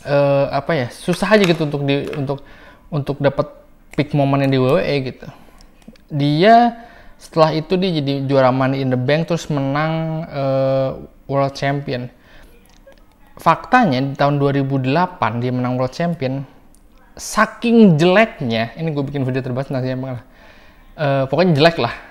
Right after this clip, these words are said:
eh, si, si Empang gitu. Udah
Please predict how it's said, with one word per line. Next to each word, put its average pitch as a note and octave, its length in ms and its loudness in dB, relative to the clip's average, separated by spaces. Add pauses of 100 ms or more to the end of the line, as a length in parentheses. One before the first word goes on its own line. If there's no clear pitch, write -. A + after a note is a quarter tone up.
(160)
eh, C3 320 0
si, - 160 -2
si C3 160 -4
Empang B2+ 400 -2
gitu. A#2+ 160 -6 (600)
Udah G#3+ 240 6